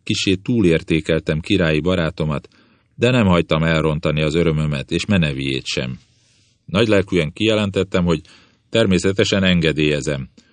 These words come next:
sőt azt is, hogy az írástudó öltözékét, ékszereit és íróvesszőit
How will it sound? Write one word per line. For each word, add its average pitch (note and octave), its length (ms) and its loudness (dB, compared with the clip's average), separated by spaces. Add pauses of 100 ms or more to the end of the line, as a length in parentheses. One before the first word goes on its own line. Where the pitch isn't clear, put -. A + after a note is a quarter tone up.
(240)
sőt G2+ 280 2
azt G2+ 280 0
is, G2 200 0
hogy F2+ 180 2
az E2+ 140 2
írástudó F2+ 680 0
öltözékét, F#2+ 880 2
ékszereit F#2 720 0
és D#2 140 -4
íróvesszőit F#2 920 0